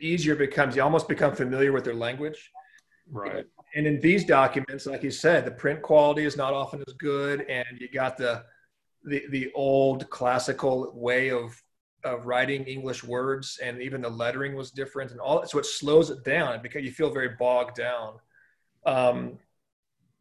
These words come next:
Speaker 1: but I think that one advantage eighteenth century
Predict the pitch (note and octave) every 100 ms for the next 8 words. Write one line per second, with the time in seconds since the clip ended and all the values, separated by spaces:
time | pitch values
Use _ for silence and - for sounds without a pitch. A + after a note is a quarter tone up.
0 | _ _ - A#2+ C#3 C3+ - G3 F#3+ C#3+
1 | B2+ - C3 C#3 D#3 D3+ C#3+ C#3 C3+ A#2
2 | C#3 - - D3 E3+ - C3+ C3 - C3
3 | - C#3 B2+ A#2+